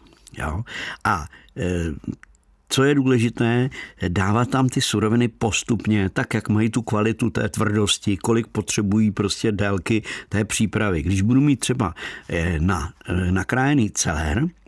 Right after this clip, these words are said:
na nějaké takové, eh, řekněme, nudličky, eh, z vící dvou syrek, to si dovedete asi představit,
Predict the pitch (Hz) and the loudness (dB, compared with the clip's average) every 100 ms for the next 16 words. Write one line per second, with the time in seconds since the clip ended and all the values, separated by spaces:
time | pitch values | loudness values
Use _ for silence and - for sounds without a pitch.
0 | - - - _ _ - - 107 101 98 | -20 -20 -20 _ _ -14 -2 0 2 2
1 | 87 85 110 98 92 101 104 98 80 - | 0 0 0 0 -2 0 0 0 -4 -10
2 | - - 95 85 78 78 90 76 92 - | -12 -6 -2 0 -2 -2 -2 -2 -2 0
3 | 104 104 104 101 107 - - 107 98 - | 2 4 2 2 0 -2 -2 -2 -2 -8
4 | - - 95 92 87 92 90 92 98 110 | -8 -4 0 0 0 -2 0 2 2 0
5 | 104 120 110 107 110 - 110 101 - - | 0 0 2 2 2 2 0 0 -4 -8
6 | - - 87 - 92 92 92 90 92 85 | -12 -6 -4 -2 0 0 0 -2 -2 -4
7 | 113 - 92 - 92 - 78 | -4 -6 -4 -4 -2 -2 -4